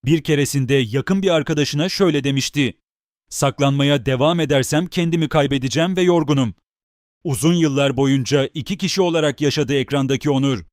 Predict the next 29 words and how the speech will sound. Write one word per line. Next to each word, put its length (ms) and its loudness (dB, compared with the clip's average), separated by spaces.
Güçlü, 420 -2
soğuk, 420 0
dik 260 -4
ve 120 2
gerçek 480 -4
Onur, 340 2
nazik, 480 -4
narin 500 0
ama 240 0
yargılanmaktan 840 -2
korktuğu 440 0
için 400 0
duygularını 500 0
gizlemek 460 -4
zorunda 380 0
kalan. 360 -2
Gerçeği 440 0
söylediği 560 2
gün 200 2
son 380 2
üç 240 0
yıldır 340 2
birlikte 380 0
olduğu 460 2
genç 280 -2
partneri 520 0
gösteriyi 560 2
sessizce 640 0
izledi. 520 0